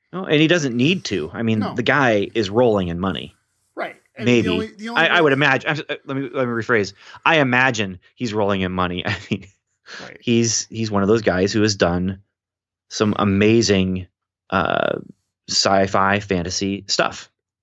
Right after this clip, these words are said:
Speaker 2: He
Speaker 1: Buffy, Firefly, Avengers, you know,
Speaker 2: He's
Speaker 1: these,
Speaker 2: cre-,
Speaker 1: these,
Speaker 2: yeah,
Speaker 1: these are
Speaker 2: he's,
Speaker 1: big things.
Speaker 2: he's created a very, um, he's created many worlds,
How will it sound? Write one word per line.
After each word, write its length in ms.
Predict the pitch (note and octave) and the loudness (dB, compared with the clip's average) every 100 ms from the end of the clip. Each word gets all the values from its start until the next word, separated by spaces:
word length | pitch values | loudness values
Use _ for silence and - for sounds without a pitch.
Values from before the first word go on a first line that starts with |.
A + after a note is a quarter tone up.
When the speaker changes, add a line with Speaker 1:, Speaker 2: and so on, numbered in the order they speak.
| _ | _
Speaker 2:
He 60 | F#2+ | -4
Speaker 1:
Buffy, 420 | G2+ F#2 F2+ E2+ _ _ _ | 0 0 -2 -4 _ _ _
Firefly, 720 | - F#2 F2 F#2 F2 F2 F2 - _ _ _ _ _ - | 0 2 2 2 2 2 0 -4 _ _ _ _ _ -6
Avengers, 760 | F2 F#2+ F#2 F2+ F2+ F2 - - - | 0 2 2 2 2 0 -2 -6 -6
you 100 | F#2+ | -4
know, 60 | D#2+ | 0
Speaker 2:
He's 80 | |
Speaker 1:
these, 180 | G#2 G#2 | 0 -2
Speaker 2:
cre-, 140 | - G2 | -4 -4
Speaker 1:
these, 260 | A2+ - - _ _ | -2 -4 -8 _ _
Speaker 2:
yeah, 140 | - - | -6 -2
Speaker 1:
these 120 | A#2+ | 2
are 40 | |
Speaker 2:
he's, 60 | C3 | 2
Speaker 1:
big 120 | G2 F#2+ | 2 0
things. 360 | D3+ - - - - | -2 -4 -8 -14 -10
Speaker 2:
he's 200 | A#3+ A3+ | -6 -6
created 920 | - - A#3+ G3 F#3 F#3+ E3 D3+ D3 - | -6 -6 -4 0 2 4 4 2 -2 -6
a 100 | E3+ | -6
very, 800 | C#3 C#3 D#3 D#3 D#3 D3+ C#3+ - _ _ _ - | -4 0 2 2 2 0 -2 -6 _ _ _ -10
um, 420 | D3+ B2+ F#2+ - _ _ _ _ _ - | -8 -10 -14 -20 _ _ _ _ _ -6
he's 160 | G3+ | -4
created 480 | - A3+ G#3 F#3+ F#3 | -2 2 4 4 2
many 260 | E3 E3+ D#3+ | 0 -2 0
worlds, 680 | D3+ C#3 C3 A#2+ - - | -2 -2 -4 -6 -10 -10